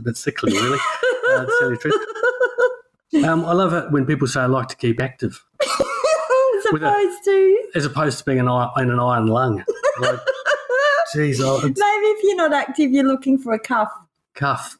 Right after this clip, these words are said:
Speaker 1: or fairly independent, or pretty independent. I
Speaker 2: What's
Speaker 1: mean,
Speaker 2: that
Speaker 1: I
Speaker 2: mean?
Speaker 1: don't know, you're independent. How, like, you're either independent or not independent. You're pretty independent. So
Speaker 2: 'Cause I used to always put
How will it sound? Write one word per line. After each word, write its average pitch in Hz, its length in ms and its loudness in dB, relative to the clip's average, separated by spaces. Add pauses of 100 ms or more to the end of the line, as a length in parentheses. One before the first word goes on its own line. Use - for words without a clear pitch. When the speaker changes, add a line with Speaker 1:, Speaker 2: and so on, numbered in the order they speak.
Speaker 1:
or 147 140 2
fairly 160 360 2
independent, 143 640 0
or 113 80 2
pretty 117 300 0
independent. 113 640 0
I 302 60 -2
Speaker 2:
What's 123 120 0
Speaker 1:
mean, 123 80 0
Speaker 2:
that 269 200 -2
Speaker 1:
I - 20 0
Speaker 2:
mean? 233 220 2
Speaker 1:
don't 220 160 2
know, 170 120 2
you're 131 180 2
independent. 131 520 0
How, 135 360 0
like, 123 280 -4 (180)
you're 135 220 2
either 127 220 0
independent 131 520 0
or 107 60 0
not 127 220 2
independent. 117 540 0 (540)
You're 127 140 0
pretty 143 240 0
independent. 107 580 0
So 123 160 -8 (260)
Speaker 2:
'Cause 247 180 -4
I 254 160 2
used 285 320 -2
to - 80 -2
always 202 400 0
put - 280 -2